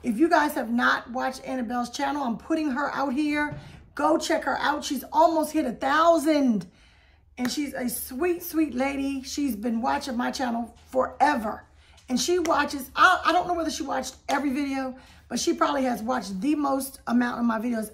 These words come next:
out of anybody. Um, and, um, I really appreciate her for that 'cause she doesn't have to do it, you know? So I love you, Annabelle. Thank you so much. And she sent me some surprise friend mail the other day. You got me, Annabelle. You got me.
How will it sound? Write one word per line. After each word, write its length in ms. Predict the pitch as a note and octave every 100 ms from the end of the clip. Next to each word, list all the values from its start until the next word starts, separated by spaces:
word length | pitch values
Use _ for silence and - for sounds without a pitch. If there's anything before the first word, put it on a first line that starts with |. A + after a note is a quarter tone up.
| -
out 140 | A#3
of 120 | G#3+ -
anybody. 720 | C4 C4 A#3 G3+ A3 - - _ _ - - - -
Um, 560 | B3+ A#3 A#3 A3+ A3 - - - - _ - -
and, 540 | C4 C4 B3+ A#3+ A#3+
um, 300 | B3 A3+ A#3 -
I 200 | A#3+ A3 -
really 260 | A#3+ F4
appreciate 440 | E4 - C4+ B3+ A3
her 100 | A3
for 120 | -
that 140 | A3
'cause 120 | A#3 -
she 100 | C#4
doesn't 400 | G#3 D#4+ D#4+ D4
have 300 | C#4 D4 -
to 80 | D4
do 240 | D#4+ G#4
it, 180 | G#4 -
you 140 | A#3 C4+
know? 260 | D4+ F4+ - - - -
So 180 | - -
I 60 | A#3 A#3
love 260 | C#4 E4
you, 120 | E4
Annabelle. 460 | E4 E4 C4+ D#4+ D#4
Thank 260 | - D4 C4
you 60 |
so 240 | - D4+ D4
much. 240 | C#4+ C#4 - - -
And 200 | - D4
she 140 | - D#4+
sent 340 | - F4 D#4+
me 120 | D#4+
some 260 | D#4 C#4 B3+
surprise 800 | - A3+ B3 D4+ D4 C#4+ D4 -
friend 380 | - - C#4+ D#4+
mail 220 | D4+ C#4
the 220 | B3 B3+ -
other 180 | A3
day. 180 | G#3 A#3
You 140 | A3+ B3
got 260 | E4 D#4+
me, 140 | B3 A3+
Annabelle. 320 | G#3+ A3 G#3+
You 100 | A#3+
got 320 | C4 B3 -
me. 140 | G3+